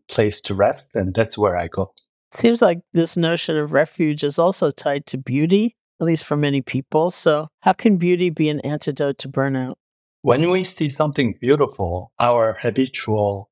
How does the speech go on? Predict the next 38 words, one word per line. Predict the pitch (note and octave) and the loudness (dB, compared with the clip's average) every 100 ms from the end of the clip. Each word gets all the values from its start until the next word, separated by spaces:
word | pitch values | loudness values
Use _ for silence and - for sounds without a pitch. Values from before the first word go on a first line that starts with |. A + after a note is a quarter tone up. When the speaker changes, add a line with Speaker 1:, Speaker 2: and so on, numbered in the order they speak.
| - | -2
Speaker 1:
tendency | C#3+ D3 C3 A2 - - F#2 F2+ F#2 _ | 0 2 2 2 0 -2 -2 -4 -8 _
to | - G2+ F#2+ F#2 F#2 G#2+ G2 | 0 2 2 -2 -4 -8 -2
ruminate | B2+ F3+ D3+ G2 F#2 - - - _ - | 2 4 2 0 -4 -8 -12 -14 _ -6
pause. | - G#2+ D2+ - - - _ _ | 0 0 -2 -10 -16 -20 _ _
Let's | E3 F3 - | 0 0 0
say | F3 D#3+ D#3 D#3+ | 2 2 2 -2
you | D3+ E3+ | 0 -2
climb | - - G3+ F3+ | 0 -2 0 2
up | D#3 - | 2 0
to | - | 2
the | D3 C#3+ - | 2 2 2
beautiful | G#3+ A#3 G#3+ - | 2 4 4 4
mountains | C#3+ B2 A2 - G2+ _ - - | 2 2 0 -8 -18 _ -20 0
and | C#3 C3 | 0 4
you, | D#3+ E3+ E3+ - | 4 4 0 -2
you | D#3+ | 0
know, | C3 | 0
see | - - F#3+ F3+ F3+ E3+ | -2 -4 -2 0 0 0
the | C#3+ C3+ | 0 0
city | - G#3 G3+ G#2+ G2 - | 0 -4 0 -2 -4 -2
from | E3 D#3+ | 0 2
the | C#3 | 0
top | - E3+ E3 | 2 0 2
of | E3 | 2
the | C3+ B2 | 2 0
mountain. | G#2+ F#2+ F#2+ - - - | -2 -2 -8 -14 -12 -2
And | D#3+ | 0
what | C#3+ D3+ | 2 2
happened? | D#3+ - A2+ - _ - | -2 -4 -16 -20 _ 2
Your | E3+ F3+ | 2 4
minds | C#3+ C3+ C3+ C#3 C3 | 2 0 0 -4 -8
become | - C3 C3+ | -8 -4 -2
very | A#2+ B2+ B2 | 0 -2 -2
quiet | - - F3 B2+ - _ | -4 0 2 2 -2 _
and | A#2+ A2+ A#2 | -2 0 2
you | D3+ | 2
are | C3+ | 2
just | B2 | -4